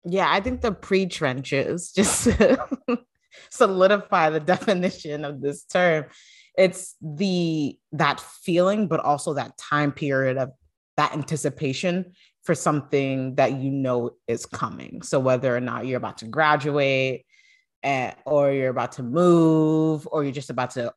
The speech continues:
change your life altogether, you're about to become a parent, not me though, y'all be easy.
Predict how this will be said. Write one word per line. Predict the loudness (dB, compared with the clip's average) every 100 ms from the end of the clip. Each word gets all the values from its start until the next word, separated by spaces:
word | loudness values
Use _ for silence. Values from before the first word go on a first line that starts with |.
| _ -12
change | -4 -4 -2
your | -2
life | 4 4 4
altogether, | 4 2 0 0 2 2 2
you're | 0
about | -2 -6
to | -10
become | -8 -6 -4 -6 -8 _ _ -14
a | -12
parent, | -2 2 4 2 2
not | 0 0
me | 0
though, | 0 -2
y'all | -4
be | -6 -6
easy. | -6 -8